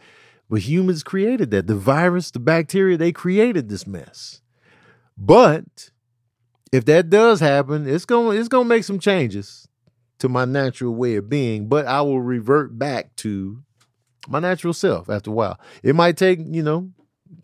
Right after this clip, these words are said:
a few thousand years, maybe even twenty thousand years. That Chernobyl shit,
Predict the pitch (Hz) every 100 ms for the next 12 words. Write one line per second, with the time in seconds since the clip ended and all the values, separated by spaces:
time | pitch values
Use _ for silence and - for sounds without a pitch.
0 | _ - - 180 185 180 185 170 190 214
1 | 226 190 190 202 202 190 208 208 190 202
2 | 196 180 190 196 123 92 - - _ _
3 | - 208 - 190 220 311 320 330 320 349
4 | 359